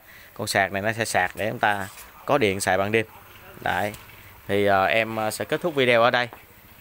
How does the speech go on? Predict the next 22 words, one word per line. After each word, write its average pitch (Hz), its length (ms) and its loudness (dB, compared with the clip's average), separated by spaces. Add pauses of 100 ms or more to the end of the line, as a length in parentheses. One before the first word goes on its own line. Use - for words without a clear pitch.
Thì - 80 -10
anh 110 200 -2
em 117 140 2
nào 98 220 0
cần 98 240 0
làm 95 180 0
hệ 95 160 0
độc 92 160 -2
lập, 95 160 0 (640)
ờ, 98 200 0
như 117 220 2
em 120 160 2
đang, 117 280 2
ờ, 110 160 0
ráp 131 240 -2
để 101 140 0
trên 110 160 -8
bàn 92 280 0
thì 92 120 -6
hãy 95 180 -2
liên 120 160 -2
hệ. 92 240 0